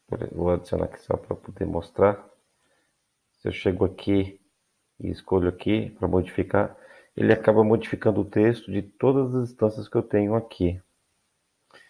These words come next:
Então, o que vai acontecer? Então, eu teria que ter aqui, é, na cena de pause, pelo menos três objetos desse diferentes.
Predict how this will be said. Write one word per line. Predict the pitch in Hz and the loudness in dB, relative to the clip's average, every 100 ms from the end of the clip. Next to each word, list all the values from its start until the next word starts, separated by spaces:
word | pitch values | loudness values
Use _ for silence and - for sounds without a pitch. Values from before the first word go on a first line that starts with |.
| _ _ _ _ - | _ _ _ _ -16
Então, | 98 - 113 | -6 2 4
o | |
que | 113 | 4
vai | 113 113 | 4 4
acontecer? | 113 110 104 95 90 90 - _ | 4 0 0 -2 -6 -6 -10 _
Então, | 107 | 4
eu | 113 | 4
teria | 113 110 107 | 4 2 0
que | - | -2
ter | - 104 98 | -4 0 0
aqui, | 101 107 113 104 _ _ _ _ _ _ _ _ - | 0 0 0 0 _ _ _ _ _ _ _ _ -14
é, | - 82 82 82 80 | -8 -6 -6 -8 -8
na | 87 90 | -6 -4
cena | - 98 90 | 0 0 0
de | 92 | -2
pause, | - 107 113 92 | 2 2 2 0
pelo | - 110 | 4 6
menos | 104 107 104 - | 6 2 -2 -8
três | - 107 117 120 - | -2 2 2 0 -2
objetos | 110 110 - 104 - - | 0 0 4 2 2 -2
desse | 101 101 101 - _ _ _ _ _ | 0 2 -2 -18 _ _ _ _ _
diferentes. | - 101 120 95 87 90 _ | -14 0 4 4 2 -4 _